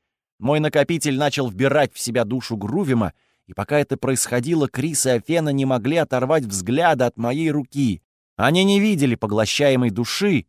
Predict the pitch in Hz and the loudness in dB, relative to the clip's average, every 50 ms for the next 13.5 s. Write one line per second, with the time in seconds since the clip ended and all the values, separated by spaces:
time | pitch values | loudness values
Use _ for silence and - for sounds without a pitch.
0 | _ _ 90 110 117 - 165 165 - 147 139 147 147 160 170 170 147 117 101 - | _ _ -4 -4 -2 -2 -4 -2 -2 -2 0 0 0 2 0 0 0 0 -2 -4
1 | - - 139 - - 110 107 98 - - - 117 101 90 78 - _ _ _ _ | -4 -6 -6 -4 -2 -4 -4 -4 -6 -6 -4 -6 -6 -6 -8 -14 _ _ _ _
2 | _ _ _ _ _ - 147 151 123 127 117 - 113 110 - 120 113 - - - | _ _ _ _ _ 0 0 2 2 2 0 0 -2 -2 0 -2 -2 -2 0 0
3 | 143 127 107 - - - 110 104 - 117 123 135 143 123 104 95 92 - - 117 | 0 0 0 -2 -4 -6 -6 -2 0 0 2 2 2 2 0 0 -2 -4 -4 -4
4 | 107 95 87 - - 95 92 92 120 120 104 - - - - - _ _ _ _ | -4 -6 -8 -6 -6 -6 -4 -2 -2 -2 -2 -4 -6 -8 -8 -12 _ _ _ _
5 | _ _ - 92 104 120 143 151 143 - - - 139 143 147 151 143 131 107 123 | _ _ -4 -2 2 4 4 4 4 2 2 2 2 4 4 4 2 2 2 0
6 | 143 135 104 123 131 - - 123 117 131 139 117 101 92 113 120 120 117 113 107 | 0 0 2 0 -2 0 0 0 2 2 0 0 -2 -4 -2 -2 0 0 -2 -4
7 | - - 107 95 139 170 165 143 123 - - - 104 85 - _ _ _ _ _ | -4 -8 -6 -2 0 0 2 2 0 0 -2 -2 -4 -6 -8 _ _ _ _ _
8 | 90 85 117 127 - - 117 117 104 - - - 135 120 - 104 98 - - - | -8 -4 -4 -4 -4 -2 -4 -4 -4 -4 -4 -4 -4 -4 -4 -8 -8 -8 -10 -6
9 | _ 160 160 135 - - - 131 120 107 - _ _ _ _ _ _ _ _ _ | _ 0 0 0 -2 -4 -2 -2 -2 -2 -4 _ _ _ _ _ _ _ _ _
10 | 92 104 101 139 143 135 113 92 101 117 123 143 175 190 180 160 143 127 110 - | -8 -2 0 2 0 0 0 -6 -6 -4 2 4 6 6 6 6 4 2 2 -2
11 | 117 113 104 113 113 107 - - 151 151 143 127 101 87 104 147 143 - - - | -4 -2 0 0 0 0 0 0 2 2 2 0 0 -2 -4 -4 -4 -4 -8 -6
12 | 117 117 104 87 85 117 104 - - 95 85 82 - - 87 - - - 87 - | -4 -4 -4 -2 -2 -4 -4 -2 -4 -6 -4 -6 -8 -10 -8 -8 -8 -6 -4 -6
13 | - - - 85 85 85 85 87 - | -6 -6 -8 -12 -14 -14 -14 -16 -20